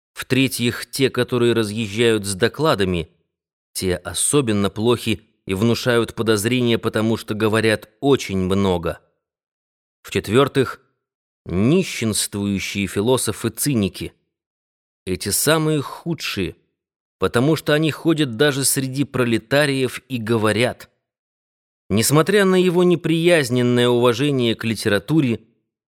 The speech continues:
он всех этих типов выгнал из страны. Правда, некоторые задирающие нос аристократы заявили,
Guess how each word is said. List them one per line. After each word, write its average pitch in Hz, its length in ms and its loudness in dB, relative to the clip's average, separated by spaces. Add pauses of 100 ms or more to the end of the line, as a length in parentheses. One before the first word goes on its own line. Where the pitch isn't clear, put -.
он 127 260 4
всех - 600 0
этих 135 440 -4
типов - 500 -4
выгнал 104 640 0
из - 220 -8
страны. 113 600 0 (1080)
Правда, 90 400 0
некоторые 104 680 -2
задирающие 101 880 -2
нос 107 320 -2
аристократы 107 720 -4
заявили, 107 760 0